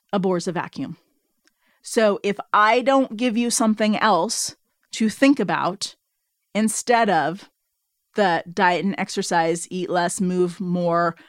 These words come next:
have to pay, pay a price to eat way of thinking, you're just gonna go back to thinking that because that's the default. That's what you know. That's what's reinforced in the culture. So instead, step one is gonna say,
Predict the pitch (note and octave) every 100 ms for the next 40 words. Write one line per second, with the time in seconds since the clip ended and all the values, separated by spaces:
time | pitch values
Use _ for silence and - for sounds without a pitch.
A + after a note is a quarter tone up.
0 | _ - F#3 G3 F3 F#3 E3+ - _ G#3
1 | G3 - F3+ F3 - F3+ E3+ - - _
2 | _ F#3 G3 E3+ - B3+ B3+ G3 D3 E3
3 | - - - C#4 D#4+ C4+ A3 G3+ F#3 D#3
4 | - - D#3+ C#3 C#3+ A#2+ - G3 _ G3
5 | F3+ G3 F3 F3 - - _ _ _ _
6 | _ - E3 F#3+ F3+ - A#3 F#3+ G3+ G3+
7 | F#3+ F#3 E3+ - - _ _ - F#3+ E3+
8 | F#3+ F#3 A3 G3+ E3+ D#3 E3 E3+ _ _
9 | _ E3+ F#3 F3 F3+ E3+ E3+ E3+ E3+ D3+
10 | - C3 D3 D3 - D3 - _ _ _
11 | _ _ - G3 A#3+ G#3+ G3 - B3+ G#3
12 | F3+ - G#3+ G#3 G3 F3+ F#3 F3+ F3+ F#3
13 | F3 E3